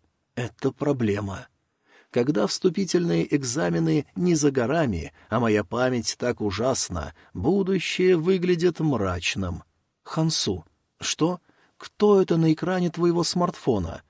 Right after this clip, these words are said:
Знакомая? Девушка? Спросила одноклассница, сидевшая рядом.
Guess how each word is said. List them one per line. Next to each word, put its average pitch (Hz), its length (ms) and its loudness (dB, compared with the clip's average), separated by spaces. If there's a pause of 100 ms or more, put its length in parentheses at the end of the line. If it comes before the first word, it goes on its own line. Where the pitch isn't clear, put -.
(300)
Знакомая? 147 800 0 (400)
Девушка? 123 920 -2 (280)
Спросила 147 720 -2
одноклассница, 165 960 -2 (160)
сидевшая 127 720 0
рядом. 92 480 -6